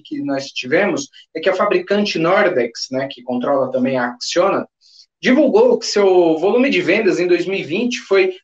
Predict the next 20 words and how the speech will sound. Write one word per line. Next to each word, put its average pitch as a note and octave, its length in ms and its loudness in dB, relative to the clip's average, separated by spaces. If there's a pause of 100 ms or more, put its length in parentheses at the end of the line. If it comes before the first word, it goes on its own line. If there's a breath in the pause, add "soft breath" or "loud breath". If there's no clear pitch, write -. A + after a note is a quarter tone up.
(160)
quarenta A#3 560 2
e A3+ 100 2
um B3+ 140 2
vírgula A3 340 2
seis G#3+ 300 0 (100)
por G#3+ 140 -2
cento G#3+ 640 -4 (180)
maior F#3+ 540 2
do F#3+ 140 0
que G3 120 -2
em F#3+ 140 -2
dois F3+ 220 2
mil F3+ 140 0
e F3+ 60 -4
dezenove, D#3+ 640 0 (220 soft breath)
um E3 100 -2
valor F#3 340 4
aí F3+ 200 4
de F#3 80 0
aproximadamente E3+ 1120 -4